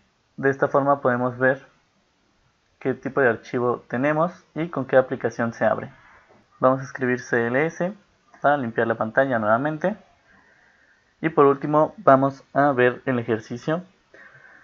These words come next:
el cual va a consistir en inventar una extensión de archivo y asociarla a algún tipo de archivo ya registrado. Por ejemplo, en mi caso me voy a inventar la extensión punto texto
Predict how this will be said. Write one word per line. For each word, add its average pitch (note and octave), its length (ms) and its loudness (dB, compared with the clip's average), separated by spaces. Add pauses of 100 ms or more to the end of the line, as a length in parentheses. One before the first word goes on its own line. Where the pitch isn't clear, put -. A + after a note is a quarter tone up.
el D3 200 -2
cual C3+ 260 8
va B2 60 10
a B2 80 2
consistir B2 680 -2
en B2 240 0
inventar A#2 380 2
una B2 140 2
extensión A#2+ 480 -6
de C3 60 4
archivo D3 540 -2
y D3+ 140 -4
asociarla C3+ 720 2
a C3+ 100 6
algún A#2+ 320 -2
tipo A#2 260 -4
de A2 100 4
archivo A#2 360 -2
ya A2 180 4
registrado. - 580 -6 (880)
Por C#3+ 140 2
ejemplo, C#3+ 340 -2
en D3 80 -2
mi D3 100 -6
caso C3 300 4
me C3+ 80 -2
voy A#2+ 160 -2
a B2 40 -2
inventar B2 440 0
la A#2+ 160 2
extensión A#2+ 680 -6 (440)
punto B2 380 -4
texto - 600 -2